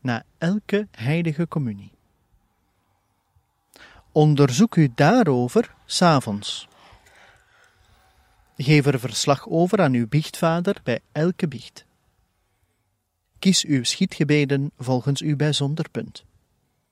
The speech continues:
En priester Poppe geeft enkele voorbeelden. Als je bijvoorbeeld tot bijzonder punt neemt, geen ruzie maken deze week, dan moet uw gebruikelijk schietgebed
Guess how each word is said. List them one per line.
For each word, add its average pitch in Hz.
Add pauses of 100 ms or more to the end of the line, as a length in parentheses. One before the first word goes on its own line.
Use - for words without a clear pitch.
(1300)
En 151
priester 170
Poppe 202
geeft 139
enkele 123
voorbeelden. 113 (1700)
Als 143
je 190
bijvoorbeeld 147
tot 139
bijzonder 135
punt 139
neemt, 123 (880)
geen 170
ruzie 143
maken 147
deze 131
week, 117 (1000)
dan 139
moet 175
uw 180
gebruikelijk 143
schietgebed -